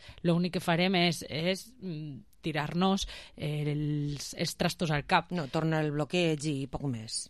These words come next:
Speaker 1: Efectivament, que és el
Speaker 2: Mm.
Speaker 1: que passa quan tu vols anar a sopar en els teus amics a
Speaker 2: Mhm,
Speaker 1: X
Speaker 2: mhm,
Speaker 1: restaurant
Speaker 2: mhm.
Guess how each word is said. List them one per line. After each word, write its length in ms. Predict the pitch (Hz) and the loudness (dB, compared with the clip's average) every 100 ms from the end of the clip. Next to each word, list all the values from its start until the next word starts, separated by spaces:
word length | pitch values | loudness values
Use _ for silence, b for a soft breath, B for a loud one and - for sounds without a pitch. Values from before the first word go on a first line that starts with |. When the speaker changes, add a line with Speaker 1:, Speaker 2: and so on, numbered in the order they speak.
| - | -10
Speaker 1:
Efectivament, 640 | 208 190 - 226 196 202 233 | -6 -6 -4 -2 0 0 0
que 80 | |
és 60 | 220 | 0
el 80 | 240 | 0
Speaker 2:
Mm. 80 | 254 | 0
Speaker 1:
que 40 | |
passa 280 | 240 - 254 240 - | 2 2 0 -2 0
quan 280 | 185 175 170 | 2 2 0
tu 300 | 240 240 240 | 0 0 2
vols 240 | 240 240 | 2 2
anar 160 | 247 233 | 0 0
a 80 | 233 | 0
sopar 380 | 240 214 240 233 | -2 0 2 2
en 80 | |
els 100 | 233 | -2
teus 180 | - 233 | -2 -2
amics 360 | 226 240 254 185 | 0 0 0 2
a 60 | 165 | 2
Speaker 2:
Mhm, 160 | 185 | 2
Speaker 1:
X 80 | 170 | 2
Speaker 2:
mhm, 80 | - | 2
Speaker 1:
restaurant 560 | 220 180 214 220 247 | 2 2 4 4 4
Speaker 2:
mhm. 20 | 196 | 2